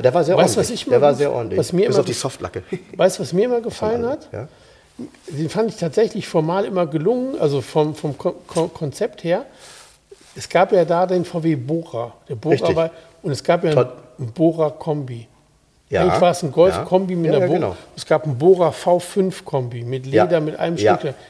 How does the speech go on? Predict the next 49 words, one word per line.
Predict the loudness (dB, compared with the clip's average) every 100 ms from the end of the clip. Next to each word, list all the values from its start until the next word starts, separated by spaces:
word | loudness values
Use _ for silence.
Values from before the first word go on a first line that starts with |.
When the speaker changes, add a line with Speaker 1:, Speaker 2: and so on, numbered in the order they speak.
| -20
Speaker 2:
Das | -10
fand | -6 -6
ich | -8
immer | -10
geil. | -6 -8 -8 -4
Speaker 1:
Ja. | -4 -6 -20 _ _ _ -6
Speaker 2:
Findest | -4 0
du | 0
aber | -2
auch | -6
nicht | -8 -12
mehr. | -16 _ _ _ _ _ _ -20
Speaker 1:
Stimmt. | -8 -6 -6 -12 _ _
Speaker 2:
Such | -8 0
mal | 2
einen | 2
V | 0 0
W | 0
Bora | -2 0 0 0
V | -2 -6 -6
fünf | -6 -8 -8
Kombi. | -8 -8 -8 -12 -16 -20 -10 -2
Speaker 1:
Da | 2
weiß | 2 0
ich | -2
zum | -4
Beispiel | -4 -4
nicht | -2
mehr, | -4
was | -4
hat | -2
der, | -2
hundertsiebzig | 0 -4 -6 -12
P | -12
S | -12
gehabt? | -16 -18 -20 _ _ _ _ _
Speaker 2:
Der | -6
f-, | -6 -8
zwei | -6 -4
Komma | 2 0
fünf, | 2 -4 -6 -14 -8
äh, |
Speaker 1:
V | -2 2 4 2 0 -4 0
fünf? | 0 2
Speaker 2:
Liter, | 2 0 -6 -4
hundertsiebzig | -2 -2 -4 -12
P | -8
S, | -8 -8
genau. | -14 -16